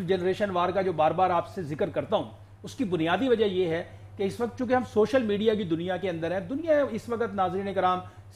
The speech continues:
سمٹ کر ایک، یوں سمجھ لیجئے، ایک گھر بن چکی ہے۔ ابھی امریکہ، لندن، جاپان، دنیا کے کسی ملک میں کوئی واقعہ ہوتا ہے، سوشل میڈیا پہ وائرل ہوتا ہے اور اب ہمارے سامنے ہوتا ہے۔ اس پر جو کمنٹس ہوتے ہیں، اس پر جو احساسات، جذبات،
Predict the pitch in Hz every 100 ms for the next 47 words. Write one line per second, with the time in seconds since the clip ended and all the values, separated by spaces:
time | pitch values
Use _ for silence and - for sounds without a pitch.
0 | - 208 214 - 220 214 180 185 196 196
1 | 196 196 - - 185 226 185 180 185 180
2 | 196 180 185 147 170 185 147 127 120 117
3 | 107 - - - - 175 226 196 175 190
4 | 196 208 190 185 190 185 165 160 180 180
5 | 175 143 - - 151 170 196 190 185 208
6 | 226 196 180 175 190 185 156 151 190 165
7 | 151 170 160 160 160 175 165 165 170 160
8 | 143 151 160 147 160 147 147 143 139 139
9 | - 127 123 117 110 110 - - - -
10 | 165 - 185 165 165 165 165 196 185 170
11 | 175 170 160 - 160 156 143 170 156 151
12 | 151 139 139 131 147